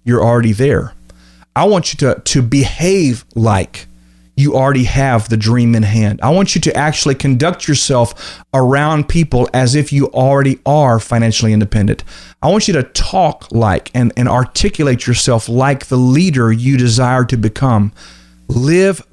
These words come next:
big. Do not compartmentalize or small up your vision, your dreams, your life. Think big. Live big. That is the first step in the L three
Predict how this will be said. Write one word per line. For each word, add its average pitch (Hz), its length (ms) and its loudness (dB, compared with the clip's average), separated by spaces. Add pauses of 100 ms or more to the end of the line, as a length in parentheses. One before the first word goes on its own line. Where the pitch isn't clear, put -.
(180)
big. 113 640 -2
Do 196 320 2
not 165 640 -2
compartmentalize 135 1000 2
or 135 100 2
small 139 500 0
up 131 140 -6
your 123 100 2
vision, 151 440 2
your 127 140 2
dreams, 127 560 2
your 120 140 2
life. 117 600 0 (720)
Think 170 460 -4
big. 127 400 0 (420)
Live 127 640 0 (200)
big. 101 300 2
That 120 600 -4
is 110 220 -2
the 120 100 -2
first 127 320 0
step 117 320 -2 (640)
in 110 120 0
the 107 180 0
L 117 180 2
three 110 640 -2